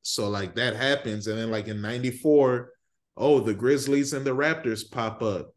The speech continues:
So, like, that happens. The expansion happens naturally. So that's the big feature.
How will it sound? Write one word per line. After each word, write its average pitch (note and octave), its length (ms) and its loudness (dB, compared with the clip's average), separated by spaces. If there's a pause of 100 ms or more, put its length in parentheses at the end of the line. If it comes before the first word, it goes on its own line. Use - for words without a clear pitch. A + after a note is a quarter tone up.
So, A2+ 260 -2
like, G2+ 280 -2
that A#2+ 180 0
happens. A2 800 -2 (100)
The G#2 340 -4
expansion A#2+ 640 -8
happens A2+ 400 -6
naturally. A2+ 480 -4
So F#2+ 440 -8 (580)
that's D#3+ 300 2
the A#2+ 100 4
big A2 240 2
feature. G2+ 680 2